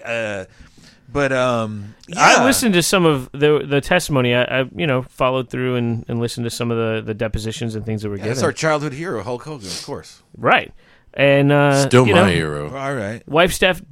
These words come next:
Speaker 2: uh, deposition was interesting to hear what she had to say.
Speaker 1: I heard that audio, too. I didn't,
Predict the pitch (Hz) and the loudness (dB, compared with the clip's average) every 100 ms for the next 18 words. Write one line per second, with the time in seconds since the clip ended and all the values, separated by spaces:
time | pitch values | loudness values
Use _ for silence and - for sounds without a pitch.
0 | 156 156 151 139 156 147 170 160 147 127 | 0 4 4 2 -2 -2 -4 -4 -4 -4
1 | 117 113 117 - 127 - 110 127 123 117 | -4 -6 -10 -8 -8 -8 -6 -2 -2 -2
2 | 117 _ 117 117 - 123 113 104 101 110 | -6 _ -8 -8 -6 -6 -6 -6 -6 -2
3 | 175 185 170 143 131 117 110 104 - 120 | 0 0 -4 -4 -2 -4 -4 -10 -6 -4
4 | 127 147 151 | -2 -4 -8